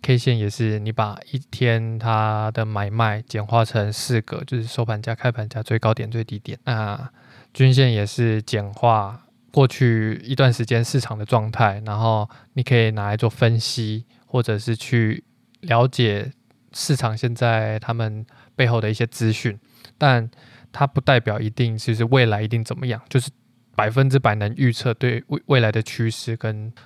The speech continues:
未来可能会有什么转折。那我们之前讲到了移动平均线是过去一段时间大家持有股票的价格的成本，那它也是最常使用的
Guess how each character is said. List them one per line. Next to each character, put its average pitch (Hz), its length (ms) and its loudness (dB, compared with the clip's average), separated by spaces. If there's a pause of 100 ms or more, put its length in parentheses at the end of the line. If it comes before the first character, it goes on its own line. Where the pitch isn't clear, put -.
(120)
未 127 160 4
来 104 160 2
可 110 160 -4
能 107 100 -2
会 117 100 2
有 113 60 2
什 113 100 -6
么 110 100 -8
转 - 280 -4
折。 - 300 -10 (300)
那 107 800 0
我 110 120 -6
们 110 120 -6
之 113 60 0
前 120 180 4
讲 107 220 -2
到 117 220 6
了 110 240 2
移 117 80 2
动 120 160 6
平 120 80 4
均 117 180 2
线 117 180 4
是 110 500 0
过 139 180 6
去 120 240 2
一 - 20 2
段 113 340 4 (120)
时 - 280 -4
间 117 380 2 (460)
大 120 160 6
家 113 240 4
持 - 260 -2
有 110 220 4
股 135 260 -6
票 127 180 4
的 117 440 0
价 113 160 2
格 110 160 -6
的 - 360 -4 (120)
成 127 200 -2
本， - 140 4 (440)
那 123 100 0
它 110 140 4
也 107 60 4
是 110 140 2
最 117 160 4
常 107 320 -4 (160)
使 - 240 -4
用 117 240 6
的 107 240 -4